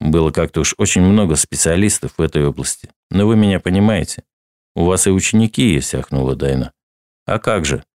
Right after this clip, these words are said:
Ремесло моё в достаточной мере востребовано, и поэтому, как говорится, на жизнь не жалуемся. На хлеб с маслом хватает. И ещё на икру красную,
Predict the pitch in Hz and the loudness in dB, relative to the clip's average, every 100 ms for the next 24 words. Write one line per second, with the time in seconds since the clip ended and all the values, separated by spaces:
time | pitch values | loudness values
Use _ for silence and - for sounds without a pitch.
0 | _ _ - 170 185 135 127 123 113 113 | _ _ -2 2 2 2 4 2 2 0
1 | 117 123 113 - 110 110 107 104 104 - | 0 -2 -2 0 4 4 4 2 0 0
2 | 101 98 82 71 67 - 78 - 80 80 | 0 2 2 0 -2 -2 -2 2 0 0
3 | 80 82 85 87 - 82 82 80 104 101 | 0 0 2 0 0 0 0 0 0 2
4 | 98 90 92 87 69 - - - _ _ | 2 0 0 0 0 -4 -10 -16 _ _
5 | _ 85 87 131 147 - - 71 - - | _ -2 0 0 0 0 0 0 -2 -6
6 | - - 113 104 69 64 - _ _ _ | -8 -4 -4 -2 -4 -6 -8 _ _ _
7 | 113 127 113 131 113 104 92 120 95 87 | 0 2 2 4 4 2 2 0 0 -2
8 | 71 69 60 57 | -2 -2 -4 -6